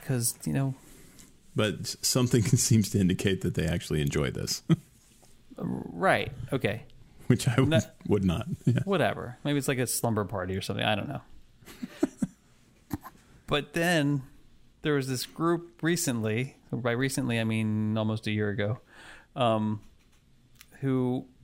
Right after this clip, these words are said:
Speaker 1: they roomed together, but one of the, it was like, it was a couple, like, so man and woman married, and then
Speaker 2: Mm-hmm.
Speaker 1: this other add-on woman.
Speaker 2: Oh.
Speaker 1: Then that just
Speaker 2: That's, that's just a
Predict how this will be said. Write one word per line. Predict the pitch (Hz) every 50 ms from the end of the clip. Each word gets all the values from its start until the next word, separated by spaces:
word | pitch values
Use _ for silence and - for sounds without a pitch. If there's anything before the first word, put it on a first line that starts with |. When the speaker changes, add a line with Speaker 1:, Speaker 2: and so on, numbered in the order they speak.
| - _
Speaker 1:
they | - 131
roomed | 123 123 147 180 196 190 170 -
together, | - - 151 151 139 135 131 135 135 127 127 123 123 - - _ _ _ _ - _ _ - _
but | - 127
one | 123 135 160 175 185
of | 190 165 160
the, | 160 160 143 143 - - _ _ _ _ _ _ _ _ _ _ _ _ _
it | - 139 127 - -
was | 156 143 143
like, | 143 127 127 - - - - - -
it |
was | 123 123 117
a | 120
couple, | 117 - - - - - 226 - - 104 104 110 120 -
like, | 135 131 127
so | - - 131 117 117 117 117 120 -
man | 123 127 143 147 139
and | 131 120 120
woman | 135 170 185 - 110 110 110 117 117 - - - -
married, | 131 127 120 117 110 110 113 123 - - _ _ _ _ - - _ - - - - _
and | - - 95
then | - 139 -
Speaker 2:
Mm-hmm. | -
Speaker 1:
this | 131 131 - - - - _ _ - _ -
other | - 139 131 139 135 131 123 -
add-on | - 143 170 277 285 - 117 113 107 107 104 - - - - - - - - _
woman. | - 110 107 107 - 123 - -
Speaker 2:
Oh. | - - 135 139 123 92 73 55 - - - - _ _ - _ _ _ _ _ _ _ _ _ _ _ _ _ _ _ _ _ _ - - _ - _ _ _ _ _ _ _ _ _ _ _ _ _ -
Speaker 1:
Then | 226 254
that | 302 370 381 -
just | 392 - - - - - _ - _ _ _ _ -
Speaker 2:
That's, | 110 107 120 120 - - - - -
that's | - - 113 120 - -
just | - 98 - -
a | 62